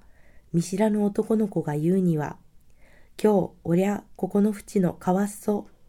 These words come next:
かわっそうの親方から、お前の命ば取ってこいって言われてきたいどん。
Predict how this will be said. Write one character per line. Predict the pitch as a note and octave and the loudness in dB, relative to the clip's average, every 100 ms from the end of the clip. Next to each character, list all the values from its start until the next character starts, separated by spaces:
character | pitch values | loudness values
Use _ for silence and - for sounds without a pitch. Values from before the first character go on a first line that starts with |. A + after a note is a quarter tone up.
| - - - - - - - - - - - - | -20 -20 -20 -20 -20 -20 -20 -20 -20 -20 -20 -8
か | - | -2
わ | G3 A3+ | 0 0
っ | |
そ | - A#3 A3+ | -2 0 2
う | |
の | G3+ | 2
親 | E3+ F3+ | 2 2
方 | F3+ G3+ G3+ | 0 -2 -2
か | G3+ F3+ | -2 -2
ら、 | - - - - - _ | -2 -8 -20 -20 -20 _
お | E3 | 0
前 | F#3 G#3+ G#3 | 2 4 2
の | A3 | 2
命 | A3 A3 G#3+ F3+ | 2 0 -4 -8
ば | D#3 | -4
取 | F3+ F3+ | -4 -4
っ | |
て | - | -6
こ | G3+ A#3 | 0 0
い | A#3 | 0
っ | |
て | - | -2
言 | E3+ | -2
わ | F3+ | 0
れ | F#3+ | -2
て | F#3 F3+ | -4 -6
き | - | -2
た | G#3 | 2
い | G3+ | 2
ど | D#3+ | 2
ん。 | D#3 | -2